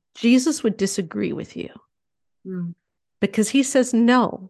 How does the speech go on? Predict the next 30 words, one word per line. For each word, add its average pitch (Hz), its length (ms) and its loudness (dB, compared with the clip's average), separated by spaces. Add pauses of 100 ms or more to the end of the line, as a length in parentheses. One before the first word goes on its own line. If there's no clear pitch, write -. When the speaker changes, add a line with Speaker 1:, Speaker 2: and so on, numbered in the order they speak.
(540)
Speaker 1:
if 214 180 2
it 233 100 6
is 277 200 2
a 302 60 2
good 277 280 -2
tree, 277 380 -4
it 180 140 -6
can't 226 280 -2
be 247 100 -2
bearing 214 380 -2
bad 170 300 -6
fruit." - 360 -10
That's 196 240 0
how 233 100 -2
you 240 120 0
tell 233 240 -2
if 220 80 -2
something 208 320 -6
is 190 140 -4
a 185 60 -4
false 185 280 -4
teacher. 226 400 -4
And 196 100 -2
so 214 120 -2
does 214 240 0
it 196 140 0
really 311 600 2
have 226 460 -4
the 226 80 -4
gospel - 720 -10